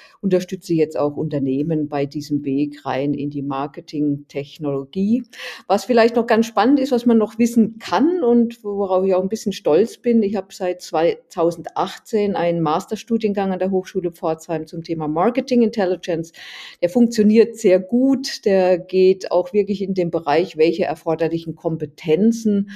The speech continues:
brauchen wir denn heute in den Marketing-Berufsbildern, um, äh,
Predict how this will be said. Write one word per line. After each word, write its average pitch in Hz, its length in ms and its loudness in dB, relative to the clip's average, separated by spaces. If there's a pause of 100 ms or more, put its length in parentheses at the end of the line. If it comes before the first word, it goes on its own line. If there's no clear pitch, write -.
(400)
brauchen 180 480 2
wir 180 120 2
denn 160 300 -2
heute 151 420 2
in 165 300 0
den 156 320 -4
Marketing-Berufsbildern, 196 2000 0
um, 175 280 -2
äh, 165 240 2